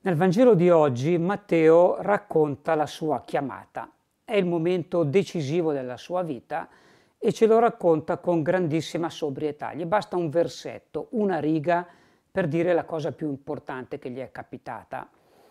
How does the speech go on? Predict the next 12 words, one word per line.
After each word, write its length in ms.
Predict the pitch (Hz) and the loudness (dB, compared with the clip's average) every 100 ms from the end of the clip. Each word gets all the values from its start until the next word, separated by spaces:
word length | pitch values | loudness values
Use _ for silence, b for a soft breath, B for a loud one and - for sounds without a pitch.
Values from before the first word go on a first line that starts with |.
| b b | b b
Dovremmo 360 | 170 180 196 | 2 4 2
fare 240 | 147 190 190 | 2 0 2
un 80 | |
applauso 680 | 165 - 165 170 185 147 156 | 0 -2 2 4 4 2 -2
a 80 | 131 | -2
questa 380 | 156 147 - 127 | -8 -12 -12 -12
sobrietà. 680 | - 151 143 - 170 156 | -8 -6 -8 -6 -6 -6
C'è 400 | - 170 170 - - | -6 -4 -4 -6 -14
qualcuno 440 | - 139 190 208 185 | -16 -10 -6 -4 -4
che 140 | 156 | -6
quando 280 | 147 151 147 | -8 -8 -8
comincia 640 | 143 147 175 - 185 | -6 -4 -4 -2 -2